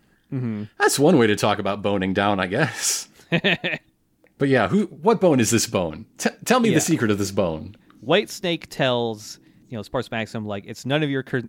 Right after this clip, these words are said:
Speaker 1: concern who this bone is from." But Poochie thinks to himself, "This bone is from my dear friend, Dio."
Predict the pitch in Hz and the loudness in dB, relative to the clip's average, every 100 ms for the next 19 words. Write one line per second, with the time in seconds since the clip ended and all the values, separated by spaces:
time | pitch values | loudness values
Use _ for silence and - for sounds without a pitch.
0 | _ 131 120 135 120 110 107 104 - 135 | _ -10 -6 -2 0 -2 -4 -10 -6 -6
1 | 120 107 - 113 104 92 - 104 92 87 | -4 -10 -4 -4 -4 -8 -10 -10 -10 -14
2 | _ _ _ _ _ 92 - 135 123 110 | _ _ _ _ _ -14 -8 -8 -8 -6
3 | 135 123 - 101 - 98 - 90 120 - | -4 -4 -6 -10 -8 -12 -12 -8 -8 -8
4 | - 117 104 95 - 113 98 95 92 - | -6 -4 -4 -8 -12 -10 -8 -10 -12 -6
5 | 110 101 - 113 101 95 98 _ _ _ | -6 -6 -6 -6 -6 -8 -12 _ _ _
6 | 117 113 95 92 90 | -12 -10 -10 -12 -16